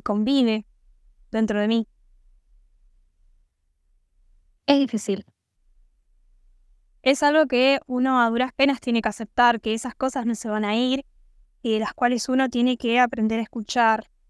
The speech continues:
y a hacer oído sordo. Cuando la cabeza habla involuntariamente y en ser, no le queda otra que escuchar.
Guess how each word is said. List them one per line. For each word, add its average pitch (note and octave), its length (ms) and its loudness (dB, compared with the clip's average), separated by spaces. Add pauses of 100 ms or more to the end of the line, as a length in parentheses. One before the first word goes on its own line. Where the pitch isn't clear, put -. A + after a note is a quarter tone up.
(400)
y A3 120 -4
a G#3+ 60 0
hacer A3 220 -4
oído G#3+ 240 -2
sordo. G3+ 480 2 (2750)
Cuando A#3 220 4
la A3+ 100 6
cabeza C4 480 2
habla A3 440 -2 (440)
involuntariamente A3 1300 0 (120)
y G#3 100 -4
en G3+ 140 0
ser, A3+ 560 2 (800)
no A#3 100 -2
le B3 80 2
queda A#3+ 180 2
otra A3+ 140 -2
que - 80 -8
escuchar. G3 640 -2